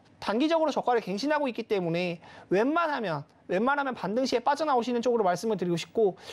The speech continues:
지수가 내일도 좀 높은 확률로 지금 미시장이 워낙 안 좋기 때문에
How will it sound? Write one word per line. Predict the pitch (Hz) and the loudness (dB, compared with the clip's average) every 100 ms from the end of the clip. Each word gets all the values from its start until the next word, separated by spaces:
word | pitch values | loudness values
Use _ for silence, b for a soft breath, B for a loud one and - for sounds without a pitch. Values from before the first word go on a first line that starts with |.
| B | B
지수가 | - 233 320 302 | -4 0 2 2
내일도 | 185 208 254 269 262 - _ _ _ | 2 0 0 0 -2 -6 _ _ _
좀 | - 175 | -6 0
높은 | 180 190 311 | 0 2 0
확률로 | 311 294 226 180 160 | 2 2 4 2 0
지금 | 180 | -2
미시장이 | 180 208 311 285 269 | -2 0 2 0 0
워낙 | 202 226 | 0 0
안 | 165 | 0
좋기 | 226 262 | -4 -6
때문에 | - 180 170 196 170 | -4 -2 0 -2 -6